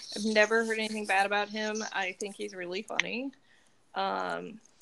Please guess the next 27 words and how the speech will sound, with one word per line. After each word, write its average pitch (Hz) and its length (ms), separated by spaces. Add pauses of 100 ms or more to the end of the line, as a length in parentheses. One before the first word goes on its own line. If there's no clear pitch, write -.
(520)
he, 208 380 (320)
yeah, 220 320 (160)
he 226 120
can 226 180
play, 220 200
like, 208 200
the, 196 220
like, 180 180
sort 185 200
of 185 80
straight 180 280
man 175 240
character, 180 520
and 175 120
then 175 140
he 208 120
can 180 180
also - 200
play 180 200
the 190 100
goofy, 175 640 (680)
you 190 180
know, - 180
character. 170 720 (180)
I 185 440
would 202 220
enjoy 185 600